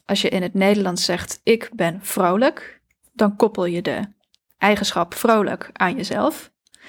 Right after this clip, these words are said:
En in die zin is ben, van het werkwoord zijn, het koppelwerkwoord. En je kunt in het Nederlands niet zomaar zeggen, "Ik vrolijk." Je hebt dat koppelwoord nodig.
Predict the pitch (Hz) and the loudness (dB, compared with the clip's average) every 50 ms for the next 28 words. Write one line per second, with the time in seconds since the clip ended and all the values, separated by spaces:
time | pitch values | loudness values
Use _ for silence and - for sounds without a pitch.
0 | - - - - - _ _ - 214 220 233 226 240 254 233 214 220 240 247 254 | -20 -18 -18 -20 -20 _ _ 2 4 4 6 6 6 6 6 6 6 6 6 4
1 | 247 - 202 202 190 190 - - - - _ 175 170 175 175 208 277 320 311 - | 4 2 2 0 0 0 -4 -6 -8 -8 _ -2 0 2 4 4 2 2 -2 -8
2 | _ _ _ _ _ _ _ _ _ - - 220 196 180 - - 175 175 170 - | _ _ _ _ _ _ _ _ _ -6 -4 -2 -2 -2 -2 -2 -2 -2 -2 -6
3 | 123 - - - - 185 185 196 214 226 - - _ _ _ 254 247 - - 226 | -10 -6 -2 0 0 0 2 2 0 0 0 -4 _ _ _ -2 0 2 2 0
4 | 214 - 185 170 - - 165 - - 165 - - - - - - _ _ _ _ | 2 2 -2 -2 -2 -4 -8 -6 -6 -8 -8 -8 -10 -12 -12 -14 _ _ _ _
5 | _ _ _ _ _ _ - - - - - - - _ _ _ - 220 226 226 | _ _ _ _ _ _ -20 -20 -20 -20 -20 -20 -20 _ _ _ 2 2 2 4
6 | 233 277 285 294 - - 240 226 220 208 214 196 202 220 262 285 285 269 262 262 | 4 4 4 4 2 2 2 2 2 2 2 2 4 4 4 2 2 2 2 2
7 | 269 262 - - 220 208 233 254 247 - - 233 233 226 214 202 202 202 214 202 | 2 0 -2 0 2 4 4 4 4 4 2 4 4 4 4 2 2 2 2 0
8 | 202 - 185 180 - _ _ 214 202 208 - - _ _ _ - - 208 208 180 | 0 -2 -6 -8 -8 _ _ -2 -2 -2 -6 -14 _ _ _ -2 2 4 4 4
9 | 165 156 - - - - - _ _ _ _ _ _ _ _ - 208 208 220 233 | 2 0 -4 -10 -14 -18 -18 _ _ _ _ _ _ _ _ -2 2 2 2 2
10 | 226 - 214 208 - - 240 208 - 196 180 - 151 - 202 - - 185 151 98 | 2 2 0 -2 2 0 0 0 2 -2 -2 -2 -4 -6 -6 -4 -4 -4 -4 -4
11 | - - - - - - _ | -6 -8 -10 -12 -16 -18 _